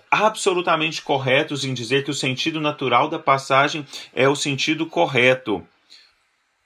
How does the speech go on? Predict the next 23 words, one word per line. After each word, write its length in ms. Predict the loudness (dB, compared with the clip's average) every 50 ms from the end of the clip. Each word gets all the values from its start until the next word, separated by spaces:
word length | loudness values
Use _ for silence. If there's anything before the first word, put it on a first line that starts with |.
| _ -4
E 160 | -2 0 0 0
Paulo 360 | 2 4 4 4 4 4 0
estava 360 | -2 -2 2 2 2 2 2
enfatizando 840 | -4 -4 -2 -2 -2 -2 -6 -6 -2 0 0 0 0 -2 -4 -8
que, 460 | -6 -4 0 2 2 2 2 0 -2 -6 -16 -20 _ _ _ _ _
que 580 | -10 -2 0 2 2 2 2 0 -2 -4 -6 -10 _ _ _ _ _ _ _ _ _ _ _ _ _ _ -4
ele 180 | -2 0 0 2
não 120 | 2 2
era 140 | 2 2 0
diferente 500 | -2 -4 -2 -2 0 0 -2 -4 -4 -4
de 140 | -6 -6 -8
Pedro 720 | -6 _ 2 4 4 4 4 2 0 -2 -4 -4 -4 -6 -8 -14 -20 -20 -10 -6
e 100 | -4 -2
de 120 | -2 -2 -2
João. 720 | -2 0 2 2 4 4 4 4 2 2 0 0 -4 -6 -12 -16 -20 -12 -4
Eles 260 | -2 0 0 0 0 -2
foram 260 | 0 0 0 0 0
comissionados 840 | 0 0 0 2 2 0 0 0 2 2 4 2 2 2 -2 -4 -4
pelo 220 | -2 -2 -2 0
Senhor 500 | -2 -2 -2 -2 0 0 0 0 -2 -2
e 80 | -2 -4
Paulo 380 | 0 4 4 4 4 2 -2 -2
também. 680 | 0 0 0 0 0 0 0 0 0 -4 -6 -8